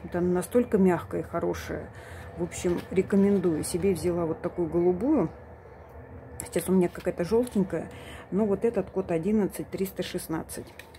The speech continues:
Обратите внимание, она в каждом каталоге есть. Один раз попробуйте, тогда поймёте, о чём я говорю. А что ещё? Из серии Beauty Cafe, собственно говоря,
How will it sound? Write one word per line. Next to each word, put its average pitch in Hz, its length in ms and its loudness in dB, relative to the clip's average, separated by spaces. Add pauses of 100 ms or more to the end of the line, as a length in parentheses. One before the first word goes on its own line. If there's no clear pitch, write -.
(1200)
Обратите 214 480 0
внимание, 175 360 4
она 170 100 4
в 170 60 -4
каждом 180 280 2
каталоге 175 600 0
есть. 220 320 0
Один 165 280 4
раз 175 160 0
попробуйте, 175 680 0 (380)
тогда 175 220 4
поймёте, 170 400 4 (180)
о - 160 -2
чём 190 220 0
я 170 160 2
говорю. 156 360 -2 (800)
А 151 160 -4
что - 300 -2
ещё? - 540 -2 (400)
Из 185 100 -6
серии 226 420 4
Beauty 196 440 0
Cafe, 180 440 2
собственно 165 540 -2
говоря, 170 460 2